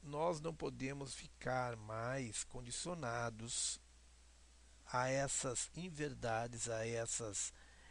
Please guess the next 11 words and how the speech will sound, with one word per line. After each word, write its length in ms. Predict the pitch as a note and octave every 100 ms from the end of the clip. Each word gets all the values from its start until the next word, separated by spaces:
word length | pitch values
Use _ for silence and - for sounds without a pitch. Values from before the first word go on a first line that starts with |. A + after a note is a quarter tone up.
| -
essas 440 | A#2 A#2 - A2+ -
formas 380 | B2 B2 A2+
de 80 | G#2+
manipulação 840 | C3+ C#3 C3+ C#3 B2+ A2+ - B2
da 120 | A2+ A2+
nossa 320 | A2 - A#2
sociedade. 920 | - A2 - A2 A2 B2 C3+ A#2+ - - - - -
Não 160 | C#3+ D3
podemos 420 | C#3+ C#3+ C#3+ A#2+
mais 260 | B2 B2
continuar 920 | - C#3 - B2 A#2+ A2+ B2 B2+ A2+